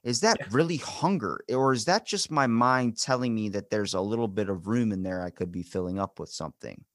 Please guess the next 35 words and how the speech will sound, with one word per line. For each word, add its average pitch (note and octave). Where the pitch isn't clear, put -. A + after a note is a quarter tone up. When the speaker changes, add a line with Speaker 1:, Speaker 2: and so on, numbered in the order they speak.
Speaker 2:
Oh, F#4
yeah. A#3+
No, A#2+
no, A2
that, C3+
that's D#3+
a D#3
hundred E3
percent. D3
You D#3
could, D3+
like, A#2+
it A#2+
just B2
like C3
you C3+
said, C3
going B2+
back D3
to C#3
the A#2
Matrix, C#3
guess C#3
what? E3
They C#3+
ate D#3+
this A#2+
fucking C#3+
slop D3+
that B2
was B2+
just A#2+
this G#2+
white B2+
cream. B2+